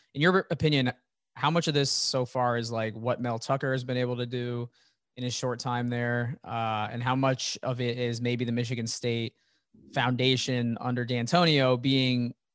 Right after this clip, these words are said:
maybe more solid than we thought two years ago when we saw kind of the end unfolding and, and him going out, you know, not probably in a way that he had, he had anticipated and Michigan fan, State fans anticipated, and thinking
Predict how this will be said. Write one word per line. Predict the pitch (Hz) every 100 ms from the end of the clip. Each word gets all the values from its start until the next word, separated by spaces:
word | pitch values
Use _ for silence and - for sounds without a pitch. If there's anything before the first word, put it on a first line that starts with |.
| _
maybe | 131 135
more | 135 123 127
solid | - 127 123 120
than | 117
we | 117
thought | - 123 120 113 - _ _ _ _ _ _ _ _ _ _ _ -
two | 165
years | 143 135 127
ago | 127 123 123
when | 120
we | 120
saw | - 123
kind | 120 120
of | 117
the | 120 117
end | 117 117 110 110 _ _ 120
unfolding | 120 - 120 117 117 113
and, | 110 107 -
and | 117 113 110 110 - _ _ _ _ _ _ _
him | 120 123 123
going | 117 117 117
out, | 117 117 117
you | 123
know, | 117 113 110 - _ _ _ _ -
not | 127 123 -
probably | 127 123
in | 120
a |
way | 120 120
that | 117
he | 113 120
had, | 110
he | 127 131
had | 113 -
anticipated | - 113 170 139 135 127
and | 120
Michigan | 120 123 117
fan, | 139 135 139 -
State | - 143
fans | 135 123
anticipated, | 120 123 - 127 117
and | 117
thinking | 139 131 123 117